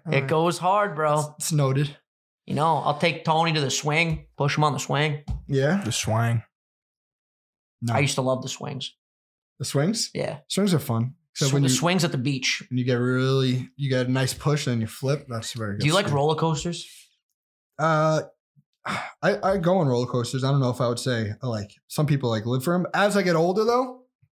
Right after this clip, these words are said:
Speaker 2: You like
Speaker 1: I can't
Speaker 2: them?
Speaker 1: go on roller coasters anymore. It, my stomach, it, like,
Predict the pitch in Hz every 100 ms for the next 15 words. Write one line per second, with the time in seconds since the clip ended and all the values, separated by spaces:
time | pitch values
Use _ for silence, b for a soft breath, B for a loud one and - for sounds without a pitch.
0 | _ _ - 135 139 143 156 147 147 143
1 | 165 127 113 104 107 98 95 - _ _
2 | _ _ _ _ 151 202 - - - 120
3 | 143 160 - 196 143 - 135 135 143